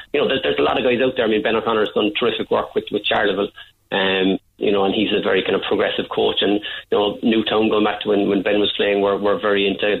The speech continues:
their tactics and were very kind of, you know, innovative and had a big role to play in Cork's success kind of in two thousand and three, four, five and six. You know, their style was,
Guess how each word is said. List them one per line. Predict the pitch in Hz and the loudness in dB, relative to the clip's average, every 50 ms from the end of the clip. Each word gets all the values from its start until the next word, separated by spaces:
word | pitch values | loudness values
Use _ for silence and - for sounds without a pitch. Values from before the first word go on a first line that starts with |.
| - - | -2 -4
their | 98 95 | -4 -4
tactics | - - 110 104 - - 104 98 - - | -2 -4 -4 -4 -4 -6 -6 -4 -4 -2
and | 117 104 104 - - - - - - - - | 0 0 0 -2 -2 -4 -6 -6 -6 -4 -2
were | 113 107 95 | -2 0 0
very | 113 107 104 98 95 - | 0 0 2 0 0 0
kind | - 107 107 | 0 0 0
of, | 104 - - | 0 -2 -2
you | - 110 | -2 0
know, | 104 101 - | 0 0 0
innovative | 131 123 117 98 104 101 101 117 110 - - - - - - - - | 0 0 -2 -2 -2 -2 -2 -2 -4 -6 -8 -12 -16 -20 -20 -10 -6
and | - 113 | -4 -2
had | 113 101 98 | -2 -2 -2
a | 98 | 0
big | 98 104 98 98 | 0 0 0 2
role | 113 117 107 107 104 | 2 2 2 2 0
to | - - | -2 -2
play | - 117 110 104 | -2 -2 0 0
in | 101 104 | 0 -2
Cork's | - 113 117 110 - - - | 0 0 -2 -2 -2 -4 -6
success | 110 - - 123 107 - - - | -6 -4 -2 -2 -2 -4 -4 -4
kind | - 104 | -2 0
of | 104 104 | 0 2
in | 104 104 101 98 | 2 2 0 0
two | - 107 | 0 0
thousand | 107 104 92 107 | 0 0 0 0
and | 104 98 - | 0 0 0
three, | - 110 104 - | -2 -2 -2 0
four, | - 104 101 98 | 0 0 0 0
five | - 101 98 98 | 0 0 0 0
and | 101 98 | 0 -2
six. | - 107 - - - | -2 -4 -4 -4 -4
You | 98 101 | -2 -2
know, | 98 | 0
their | 92 98 101 | 0 0 -2
style | 98 - - 107 107 101 98 | -2 -2 -2 0 0 0 0
was, | 98 98 - | 0 -2 -2